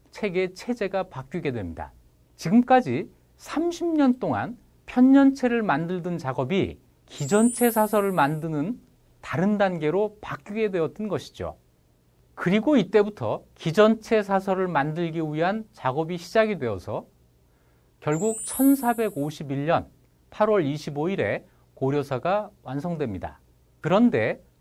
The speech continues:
아쉽게도 그보다 한 해 전에 세종이 승하하고 맙니다. 긴 시간 동안 수많은 논쟁을 거치면서 결국 세종의 뜻에 맞는 직서를 한 기전체 역사서가 완성되었지만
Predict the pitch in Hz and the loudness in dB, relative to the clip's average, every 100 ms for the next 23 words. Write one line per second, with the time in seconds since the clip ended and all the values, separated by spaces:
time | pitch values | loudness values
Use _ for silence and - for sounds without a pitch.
0 | _ 104 127 - _ 180 160 202 220 220 | _ -6 -6 -8 _ -2 0 2 0 -4
1 | - 151 160 170 190 175 233 247 233 135 | -8 -4 -2 0 -2 -2 4 4 4 2
2 | 95 127 - _ _ - - 185 196 185 | -2 -8 -12 _ _ -18 -4 -2 0 -2
3 | 151 190 240 247 _ _ - - 233 196 | -4 -4 -6 -8 _ _ -12 -2 0 2
4 | 151 185 202 127 90 78 - _ _ _ | 0 -2 -4 -4 -6 -10 -12 _ _ _
5 | _ _ - 190 254 277 247 180 175 - | _ _ 0 6 8 6 4 0 0 -2
6 | 151 110 208 - _ _ - - 240 262 | -2 -2 -4 -14 _ _ -20 -2 4 8
7 | 285 311 311 269 190 190 196 190 143 - | 8 6 4 2 2 0 0 0 -2 -2
8 | 143 120 107 165 80 - _ _ - 120 | -4 -4 -2 -2 -2 -8 _ _ -12 -2
9 | 165 208 151 - - _ _ - - 175 | -2 0 -2 -4 -10 _ _ -14 0 2
10 | 202 233 233 220 226 214 220 196 175 170 | 2 2 2 0 -2 -4 -2 0 0 0
11 | 185 226 247 - _ _ _ _ _ _ | -2 -2 -2 -6 _ _ _ _ _ _
12 | - - 196 - - 233 214 214 202 220 | -8 -8 -6 -8 0 4 4 2 2 2
13 | 240 240 - 147 190 220 240 - 233 170 | 2 -2 -6 -2 4 4 4 2 2 2
14 | - 170 165 160 185 180 165 131 135 160 | 0 -2 -2 -2 -2 -2 -6 -6 -4 0
15 | 220 214 147 - 113 151 104 | 0 2 0 0 -2 0 0